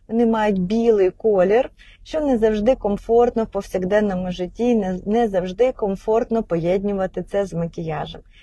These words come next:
Хімічні фільтри, це фільтри нового покоління, вони фотостабільні, вони краще відчуваються на нашому обличчі, краще поєднуються з макіяжем, їх буває безліч. Тоді давайте розбиратися,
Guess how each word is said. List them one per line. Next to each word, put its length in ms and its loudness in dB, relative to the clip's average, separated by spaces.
Хімічні 580 2
фільтри, 580 -2
це 240 2
фільтри 460 -4
нового 480 0
покоління, 720 0
вони 300 2
фотостабільні, 1400 0
вони 260 2
краще 640 0
відчуваються 840 0
на 120 -6
нашому 480 -6
обличчі, 540 -2
краще 460 -2
поєднуються 680 -4
з 40 -8
макіяжем, 720 -2
їх 180 2
буває 640 0
безліч. 720 -4
Тоді 200 -4
давайте 460 -2
розбиратися, 1120 -4